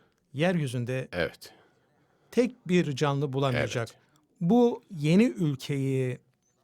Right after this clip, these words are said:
Speaker 1: nasıl görüyorsunuz Yusuf kardeş?
Speaker 2: Ee,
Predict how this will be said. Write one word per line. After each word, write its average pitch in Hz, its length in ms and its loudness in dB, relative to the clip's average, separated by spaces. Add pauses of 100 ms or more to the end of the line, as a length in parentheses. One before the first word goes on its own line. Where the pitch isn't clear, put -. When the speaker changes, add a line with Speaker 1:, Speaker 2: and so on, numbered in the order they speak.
(180)
Speaker 1:
nasıl 233 400 4
görüyorsunuz 147 680 2
Yusuf 123 360 -8
kardeş? 120 500 -10 (1160)
Speaker 2:
Ee, 135 300 4